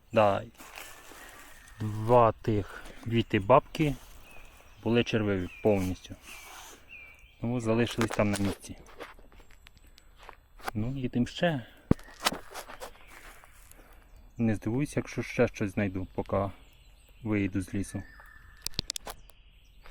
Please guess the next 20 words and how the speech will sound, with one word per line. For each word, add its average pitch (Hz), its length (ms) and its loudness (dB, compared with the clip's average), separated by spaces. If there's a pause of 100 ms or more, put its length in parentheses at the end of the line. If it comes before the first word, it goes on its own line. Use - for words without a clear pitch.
(640)
Ну, 139 100 0
це - 160 -2
вже 135 180 2
якийсь 127 280 2
прикол. 110 460 0 (200)
Тільки 131 260 2
від'їхав 123 460 4
від 117 120 4
тих 98 280 0
беріз, 131 440 4
що - 200 -4
ось 123 160 0
попереду, 117 560 0 (260)
метрів 110 260 0
п'ятнадцять - 600 -4 (120)
максимум. 104 500 -2 (2250)
Дивіться. 113 460 0 (1300)
Польський 131 340 2
гриб. 104 280 0 (2250)
Старенький. 110 680 0